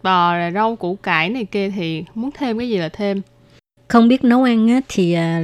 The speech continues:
Speaker 2: làm lẩu ăn khỏe ha.
Speaker 1: Ừ.
Speaker 2: Cứ mua về rồi nấu nồi nước xong là cứ dục vô.
Speaker 1: Đơn giản nhất.
Speaker 2: Ừ.
Speaker 1: Mà bây giờ rất là tiện lợi. Giống ở Đài Loan thì có rất, có bán rất là nhiều cái dạng, à, nước lẩu mà người ta đã làm sẵn.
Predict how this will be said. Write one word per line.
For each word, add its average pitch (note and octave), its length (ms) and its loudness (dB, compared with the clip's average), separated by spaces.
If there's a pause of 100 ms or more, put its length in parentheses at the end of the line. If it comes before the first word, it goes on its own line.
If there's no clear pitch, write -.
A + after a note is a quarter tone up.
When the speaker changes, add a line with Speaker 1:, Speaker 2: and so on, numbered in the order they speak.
(120)
Speaker 2:
làm F3+ 280 0
lẩu E3+ 180 -2
ăn G3 500 0 (160)
khỏe D#3 240 -4
ha. G#3 240 2 (140)
Speaker 1:
Ừ. F#3+ 300 -2
Speaker 2:
Cứ A3+ 120 4
mua G3+ 360 2
về E3+ 300 0 (140)
rồi E3+ 100 -4
nấu G3+ 280 0
nồi F3 180 0
nước G3 280 0
xong G3 200 -2
là E3+ 100 -2
cứ A3+ 160 -2
dục A3 260 4
vô. G3+ 380 6 (140)
Speaker 1:
Đơn G#3 240 0
giản F3+ 200 0
nhất. C4 140 -6 (280)
Speaker 2:
Ừ. G3+ 80 -4 (200)
Speaker 1:
Mà G#3 100 0
bây A#3 160 0
giờ G3+ 120 2
rất C4 100 -2
là D4 120 2
tiện F3 280 -2
lợi. E3+ 360 -2 (140)
Giống C4 160 0
ở B3+ 100 -2
Đài A#3 140 2
Loan G3+ 220 2
thì F#3+ 160 -4
có A#3+ 480 0 (100)
rất, D4 120 -6 (320)
có B3 140 0
bán A#3 300 -2
rất D4+ 160 -4
là A#3 80 -2
nhiều E3+ 340 -2
cái A3 200 -4
dạng, E3+ 300 -4
à, G3 100 -4
nước A#3+ 240 -4
lẩu F3+ 380 -4 (240)
mà G3 100 -6
người F#3 140 -6
ta F#3+ 100 -6
đã G3 120 -4
làm F3+ 200 -4
sẵn. F#3+ 380 -8